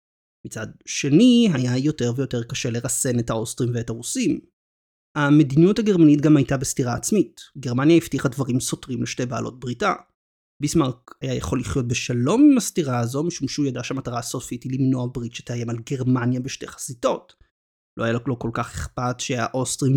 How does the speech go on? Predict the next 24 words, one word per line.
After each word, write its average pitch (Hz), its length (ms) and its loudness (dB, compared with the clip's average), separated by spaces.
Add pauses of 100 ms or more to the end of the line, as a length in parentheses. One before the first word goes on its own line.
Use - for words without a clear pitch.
והרוסים 120 520 -2
מתוסכלים 147 760 2
מזה. - 220 2 (880)
המחליפים 262 720 0
של 285 180 0
ביסמרק 127 720 -4
רצו - 320 -4 (180)
אסטרטגיה 120 420 -2 (160)
מסובכת 120 460 -4
פחות. - 480 -8 (1400)
בעיה 196 260 2
שנייה 151 480 8 (180)
וקריטית 196 760 -2
יותר 139 480 -2 (220)
היא 175 100 -2
שהאסטרטגיה 190 680 0
לא 147 220 6
הייתה 165 200 0
לרוחו 139 380 -2
של - 140 -6
הקייזר 113 400 -4
החדש, 143 580 -2 (120)
ווילהלם 135 440 4
השני. 139 500 4